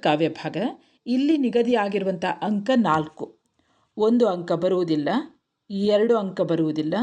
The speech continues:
ಮೂರು ಅಂಕ ಬರುವುದಿಲ್ಲ, ನಾಲ್ಕು ಅಂಕ, ನಾಲ್ಕು ಅಂಕದ ಒಂದು ಪ್ರಶ್ನೆ ಬರ್ತದೆ. ಇನ್ನು ತಲ್ಲಣಿಸದಿರು ಕಂಡ್ಯಾ ತಾಳು ಮನವೇ,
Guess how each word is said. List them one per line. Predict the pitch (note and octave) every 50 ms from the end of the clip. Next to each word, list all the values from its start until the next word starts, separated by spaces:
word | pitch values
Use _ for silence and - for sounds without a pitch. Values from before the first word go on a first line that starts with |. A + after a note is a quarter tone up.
| D#4 D#4+ - - - _ _ -
ಮೂರು | G#3 G3+ A3 A#3+ C4 C4+ C4+ C4+
ಅಂಕ | C4 - - F#3+ G3 E3+ - G#3+
ಬರುವುದಿಲ್ಲ, | G3 D#3 D#3+ D#3 D#3 D#3 D#3+ D#3 D3+ D3+ E3 G3 C#4 - - - - _ _ -
ನಾಲ್ಕು | G#3 G#3 A3 A3+ A3+ B3 C4+ C4 B3+ - - - B3+
ಅಂಕ, | - - - G3 F3+ D#3+ E3 - G#3+ C4 F#4+ F4 - _ _ _ _ _ _ _ _
ನಾಲ್ಕು | A3 G#3+ G#3 G3+ G3 F#3+ G3 G3
ಅಂಕದ | F3 E3+ E3 F#3+ G3
ಒಂದು | A#3+ F#3+ E3+ F3 F#3+ G#3 F3+
ಪ್ರಶ್ನೆ | - E3+ D3+ - - - A#3+
ಬರ್ತದೆ. | F#3+ C#3 - - - A2+ A2 - - _ _ _ _ _ _ _ _ _ _ _ _ _ _ _ -
ಇನ್ನು | C4 C4 C#4+ D4+ D4
ತಲ್ಲಣಿಸದಿರು | D4 - - B3+ B3+ C4+ C#4 D4 D4+ D4+ D4+ C#4+ - C#4+ C#4 A3 A#3+ A#3 A#3 A#3
ಕಂಡ್ಯಾ | A#3 A3+ - G3+ G3+ G3 G3+ G3 F#3 F#3
ತಾಳು | F#3 - F#3 E3 E3 E3 E3
ಮನವೇ, | D#3+ D3+ D3 D3+ C#3 D#3+ - -